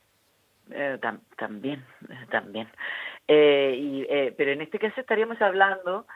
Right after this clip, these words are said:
del trastorno de la excitación genital, que sería como un, eh, tener ganas, eh, sin saber muy bien por qué, bastante persistente en el tiempo. Es una,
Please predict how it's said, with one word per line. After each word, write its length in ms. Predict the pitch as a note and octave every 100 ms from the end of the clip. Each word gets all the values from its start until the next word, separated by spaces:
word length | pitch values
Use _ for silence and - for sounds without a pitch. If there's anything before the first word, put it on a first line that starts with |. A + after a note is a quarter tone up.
| - _ D#3
del 480 | E3 D3+ D3 C#3 -
trastorno 480 | C#3 B2 D#3 F3+ G#3
de 120 | G#3
la 80 | D#3+
excitación 520 | - C3+ B2 - D3
genital, 520 | D#3 C3 C#3 D#3 D#3
que 220 | - A#2+ -
sería 380 | A#2+ C#3 F3 F#3+ _ - - - -
como 480 | D#3 D3+ D3 D3 D4
un, 140 | F3+ G#3 A3 A3 A3+ - - - _ -
eh, 140 | D#3+
tener 360 | D#3+ F3 G3+ G#3+
ganas, 420 | G#3 G#3+ G3+ G#3 -
eh, 120 | E3 -
sin 160 | E3
saber 220 | D#3+ E3 F3+
muy 160 | F3
bien 180 | E3+ E3+
por 220 | E3+ D#3
qué, 260 | - F3+ F#3
bastante 480 | F3+ C3+ D#3+ E3 F#3
persistente 760 | F#3 - C#3+ - E3 E3 D#3
en 80 | E3+
el 160 | C#3 A#2+
tiempo. 640 | - C3 B2 A#2 A2+ G#2
Es 120 | B2 E3+
una, 400 | E3 D#3+ D#3